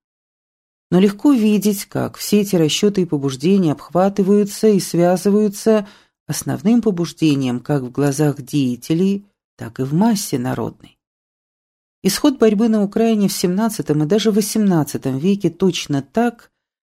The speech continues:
как исход смутного времени в московском государстве, объясняется тем громадным различием, которое в народном сознании существовало между понятиями «православный русский»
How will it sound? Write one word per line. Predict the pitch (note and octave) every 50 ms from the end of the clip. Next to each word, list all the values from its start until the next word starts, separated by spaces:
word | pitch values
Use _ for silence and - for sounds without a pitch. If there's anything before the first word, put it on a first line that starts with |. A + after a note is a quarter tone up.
| _ _ _ _
как | - G3 F#3+ -
исход | - - G#3+ G3+ - - - A#3+ B3 A#3+
смутного | - - - A3 A3+ A3 A3 F#3+ F3 D#3 E3
времени | C#3 D3+ F3+ G3 F#3+ F3+ E3+ D#3+
в | D#3
московском | D3 D#3 D3+ D3 - - F#3 E3+ - - - D#3 C#3 C3+
государстве, | C#3+ - - C3+ C3 F3+ A3 A#3 A3 - - - A3 A3 G#3 G#3 - - - - - - _ _ _
объясняется | - F3 F3+ F#3 A3 G3+ - - D4 D4+ D4 C#4+ D4 - G#3+
тем | - - B3+ A#3+ A3
громадным | G#3 G#3+ G#3+ A3 A#3+ A#3 G#3 G3+ G#3+ G3+
различием, | G3+ G3 F#3+ F3 F3+ G3+ A#3+ A3 F#3+ - D#3 C3+ B2+
которое | - B2+ A#2+ - F#3 F#3 F3+ F3
в | E3 D#3
народном | D3+ D3 F3 F#3+ E3+ E3+ E3+ D#3
сознании | D3 - D3 C3 A#2+ C3 C#3 F3 G3+ G#3+ G#3+ G#3+ A3 A3 G#3 G3+ - - - - _ _ _
существовало | - - F#3+ - F#3+ F#3 F#3 - - E3+ E3 F3 G#3+ A3+ A#3 A3+
между | G3+ F#3 G3 G#3 G3 F3 E3+ G3 F#3+
понятиями | G3+ - F#3+ F#3+ F#3 F#3+ F#3+ F3+ D3 - - - C#3+ B2+ B2 A#2+ A#2 A2 F#2+ - - _ _ _ _ _ _ _ _ _ _ _ _ _ _
«православный | - F3 F3 E3 F3 E3+ E3+ - - F3+ E3+ E3 D3 C3+ C#3 C#3 B2+ B2 A#2
русский» | A2+ A2 - D3+ G#3 G#3 - - - - A#3+ A#3+ A#3+ A#3+ A#3+